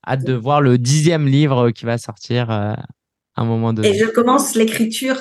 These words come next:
Speaker 2: dès le mois de décembre. Et là, c'est un grand projet que je démarre parce que c'est pour écrire un livre. Alors, ça va être une série de livres, mais là, c'est le premier, pour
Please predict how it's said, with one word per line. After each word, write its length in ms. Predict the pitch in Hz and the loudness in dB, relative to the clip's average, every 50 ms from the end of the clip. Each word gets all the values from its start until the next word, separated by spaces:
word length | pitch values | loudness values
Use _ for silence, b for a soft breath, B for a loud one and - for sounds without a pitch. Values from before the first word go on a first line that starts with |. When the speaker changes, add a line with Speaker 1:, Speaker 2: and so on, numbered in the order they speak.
| - 202 | -6 -10
Speaker 2:
dès 260 | 202 190 185 247 262 | -6 -4 0 0 2
le 60 | 254 | 2
mois 140 | 247 226 202 | 2 2 2
de 80 | 185 | 2
décembre. 500 | 185 208 196 - - 220 226 240 240 - - | 0 -2 -2 0 0 0 2 0 0 -4 -4
Et 100 | - 190 | -2 0
là, 200 | 190 208 226 240 | 2 2 2 0
c'est 220 | 226 - - 202 180 | 0 -2 -4 -4 -4
un 120 | 170 175 | -4 -4
grand 300 | 180 - - 233 262 269 | -4 -2 -2 0 0 0
projet 460 | - - - 220 202 190 185 190 190 | 0 0 0 0 0 2 0 0 0
que 100 | - 190 | 0 -2
je 80 | 185 180 | -2 -2
démarre 380 | 185 170 170 165 175 214 220 | -2 -2 0 0 0 0 0
parce 160 | - 185 185 - | -2 -4 -6 -6
que 100 | - 180 | -6 -6
c'est 240 | - - 196 180 - - | -4 -4 -4 -4 -4 -4
pour 120 | 190 180 | -4 -2
écrire 340 | 196 190 - - 190 185 170 | -4 -4 -2 -4 -4 -2 -2
un 100 | 160 156 160 | -2 0 2
livre. 240 | 196 233 240 214 - | 4 6 6 4 4
Alors, 160 | 175 170 170 | 2 0 2
ça 100 | - 175 | 2 2
va 80 | 160 175 | 2 2
être 120 | 175 - | 2 2
une 100 | - 339 | 2 2
série 260 | 233 - 240 226 220 214 | 2 2 4 4 4 4
de 60 | 196 | 4
livres, 180 | 202 214 190 185 | 4 2 2 2
mais 100 | 170 170 | 0 2
là, 120 | 185 185 | 2 0
c'est 160 | 185 - - | 0 0 -2
le 80 | 160 156 | -4 -6
premier, 460 | - - 185 170 170 180 208 - B B B B B B B B B B - | -6 -4 -2 0 0 0 -2 -4 B B B B B B B B B B -2
pour 180 | - 220 220 | 0 0 2